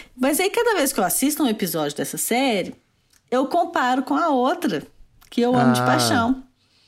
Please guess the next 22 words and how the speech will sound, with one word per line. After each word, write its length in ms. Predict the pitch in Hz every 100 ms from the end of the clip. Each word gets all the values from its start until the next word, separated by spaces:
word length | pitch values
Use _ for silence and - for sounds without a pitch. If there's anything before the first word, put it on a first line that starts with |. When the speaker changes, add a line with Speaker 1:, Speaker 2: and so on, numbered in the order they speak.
| _ _ -
Speaker 2:
Aham. 460 | 127 113 110 110 120 - -
Speaker 1:
E 220 | 415 403
daí, 680 | 320 254 320 392 262 156 - - _ _ - _ _
eu 60 | 226
só 140 | 285
vejo 240 | 262 302 277
defeitos 460 | 247 - 240 247
na 120 | 214 202
série 180 | - 185
francesa. 800 | - 196 - - - - - - _ _ - - - - - _
<laughs> 280 | - - - 269 -
Speaker 2:
É, 260 | 131 127
você 180 | 117 127
tá 200 | 131 127
apegada 840 | 123 143 127 123 123 120 123 110 95
à 40 |
Speaker 1:
É, 80 | 349 349
Speaker 2:
série 80 | 277
Speaker 1:
porque 180 | 262 247
eu 40 |
fiquei 200 | 233 277
Speaker 2:
americana. 180 | 269 285